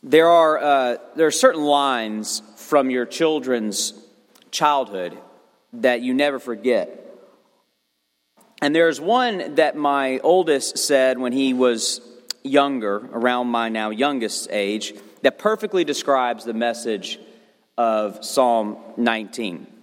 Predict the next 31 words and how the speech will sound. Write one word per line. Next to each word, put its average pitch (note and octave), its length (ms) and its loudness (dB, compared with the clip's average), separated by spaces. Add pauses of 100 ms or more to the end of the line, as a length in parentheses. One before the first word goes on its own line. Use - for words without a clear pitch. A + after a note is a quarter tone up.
(600)
We C3+ 120 2
were B2+ 60 2
playing D#3+ 280 2
in C#3+ 60 -4
the C3 60 -2
park D3+ 340 2
together B2 560 0 (580)
in A#2+ 200 0
late C#3+ 160 4
afternoon. C#3+ 480 -2
The B2+ 60 -2
sun C#3+ 300 0
was B2 140 -2
setting C#3+ 300 0
behind B2 260 -2
the A2+ 40 -10
clouds. C3+ 640 0
It A#2+ 40 -8
was A2+ 80 -10
just A#2+ 200 -10
one B2+ 140 -2
of A#2+ 60 -4
those, A2+ 360 -2 (400)
uh, F#2+ 240 -2
majestic A2+ 1000 -2
sunsets. A2+ 880 -4 (520)
And D3+ 100 2
all A3+ 120 6
of A#3+ 60 4
a - 40 0
sudden, C#3+ 560 2